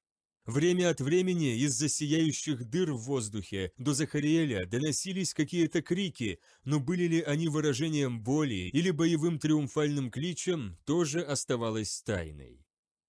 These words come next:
В пылу сражения ему вспомнились услышанные в детстве сказки о волшебных чудовищах,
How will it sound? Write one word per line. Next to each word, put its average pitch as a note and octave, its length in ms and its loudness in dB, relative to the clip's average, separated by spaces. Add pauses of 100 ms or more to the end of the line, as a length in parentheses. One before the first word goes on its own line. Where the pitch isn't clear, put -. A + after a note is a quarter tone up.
В - 80 -18
пылу D3+ 320 2
сражения C3+ 800 0
ему C#3+ 260 -2
вспомнились E3 720 0
услышанные D#3+ 760 -2
в C3 100 -6
детстве C#3+ 420 -2
сказки E3 540 -2
о D3 100 4
волшебных C#3+ 520 -2
чудовищах, B2+ 800 -2